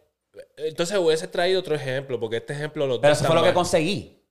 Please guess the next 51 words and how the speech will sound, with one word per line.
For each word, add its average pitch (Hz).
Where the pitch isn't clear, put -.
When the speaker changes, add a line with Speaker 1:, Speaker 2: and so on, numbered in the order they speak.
Speaker 1:
No, 170
no, 220
pero 208
yo, 180
yo 175
sé, 185
Speaker 2:
Para 175
Speaker 1:
pero, 185
Speaker 2:
dar 202
el 214
ejemplo, 175
pero 170
yo, -
Speaker 1:
pero 190
Speaker 2:
yo 196
lo 196
Speaker 1:
si 226
Speaker 2:
dije -
Speaker 1:
te 233
Speaker 2:
en 220
Speaker 1:
quieres 208
ir -
Speaker 2:
general. 185
Speaker 1:
por 240
esa 240
línea, 220
los 156
dos 156
Speaker 2:
Lo, 160
Speaker 1:
están 151
mal. 123
Speaker 2:
pero 156
yo 156
lo 160
dije 180
en 214
general. 160
Tú 139
te 175
bu-, 190
puedes 185
buscar 190
cualquier 175
tipo 196
de, 196
de 196
esto 143
y 120
es 127
como 147
que, 95